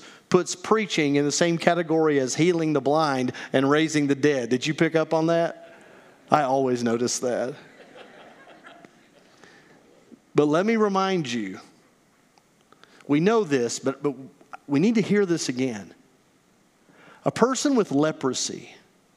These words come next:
was not allowed to go into the temple of God. If you were blind, if you were deaf, if you were lame, if you were bleeding, if you had a skin disease, you could not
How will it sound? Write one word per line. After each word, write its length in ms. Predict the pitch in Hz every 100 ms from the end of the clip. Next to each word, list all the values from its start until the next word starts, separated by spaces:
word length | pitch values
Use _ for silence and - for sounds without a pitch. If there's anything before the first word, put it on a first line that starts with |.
| _ _ _
was 180 | - 120
not 200 | 135 156
allowed 440 | 180 190 196 139 120
to 40 |
go 220 | 123 127
into 140 | 131 135
the 100 | 135
temple 340 | - 139 139
of 140 | 139 127
God. 420 | 110 - - - - _ _ _ _ _ _ _ _ _ _ _ - -
If 220 | 135 139
you 100 | 175
were 100 | 190
blind, 680 | 185 185 175 160 135 117 95 - - _
if 200 | 110 113
you 120 | 151 170
were 100 | 180
deaf, 800 | 143 160 135 117 - - - - _ _ _ _ _ -
if 180 | 127 -
you 120 | 151
were 100 | 165
lame, 640 | 170 165 160 139 117 101 95 - _ _ _ _ _
if 180 | 123 -
you 100 | 127
were 140 | 131 151
bleeding, 720 | 143 151 170 170 123 117 110 - _ _ _ _ - - - -
if 160 | 117
you 80 | 139
had 140 | 143
a 60 | 156
skin 420 | - - 208 202
disease, 800 | 143 113 110 113 117 127 - - _ _ _ _ _ -
you 320 | 131 180 202
could 440 | - - 180 175
not 540 | 135 156 175 131 131